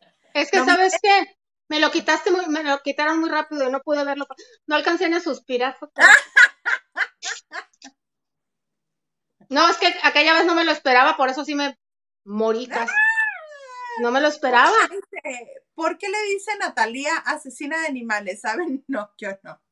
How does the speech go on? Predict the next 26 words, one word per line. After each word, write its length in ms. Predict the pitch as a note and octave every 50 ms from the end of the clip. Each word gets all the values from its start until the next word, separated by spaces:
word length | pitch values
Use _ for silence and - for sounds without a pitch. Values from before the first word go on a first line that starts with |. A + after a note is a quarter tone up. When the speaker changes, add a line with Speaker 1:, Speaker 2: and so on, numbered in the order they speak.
| _ _ _ _ -
Speaker 1:
Eh, 160 | D#4 D#4 E4
lo 100 | E4+ E4+
que 100 | F4+ -
pasa 220 | E4 E4+ E4+ G4+
es 100 | G4+ F#4+
que 360 | - G#4+ G4+ F#4+ F4 D4+ C#4
el 180 | C4+ C4+ A#3+ - _ _ - _ _ _
programa 960 | _ D#4+ E4 C#4 C4 B3+ C4 C#4 C#4 D4+ D#4+ D#4 D4+ C#4 C#4+ D4 B3 C4 D4+ - D4+ D#4+
<laughs> 180 | D4+ B3 G#3+ _
de 460 | B3+ B3+ A#3+ A#3 A3+ A3+ A3+ A3 G#3+ G#3+
Chisme 320 | - C#4 C4 C4+ C#4+ C#4+
No 80 | C#4+ C#4
Like, 300 | C#4 B3 A#3+ A#3+ A#3+ - _ _ _ _ _ _ _ _ _
ya 100 | F4+ D#4+ E4
sabes 160 | D#4+ C#4+ C#4+
que 80 | - C4+
hace 120 | C#4+ C#4 C#4
sus 160 | D4 B3 C#4+
investigaciones 840 | C4 B3+ B3+ B3+ B3+ C#4+ C4+ C4+ C4+ C#4 D#4+ D4+ D4+ D4+ D4+ D4+ - _ -
y 300 | C#4 C4+ C4+ C4+ C4 B3
al 120 | B3 B3
parecer 360 | C4 B3+ B3 B3 D4+ C#4+ D4
una 260 | D#4 D#4+ E4 E4 E4 - _
ex 240 | C#4 C4+ C4 - -
niñera 500 | C4+ C4 B3+ B3+ C4 C4+ C#4 C#4+ C#4+ D4
de, 360 | D4 C4+ B3 A3 G#3 G#3+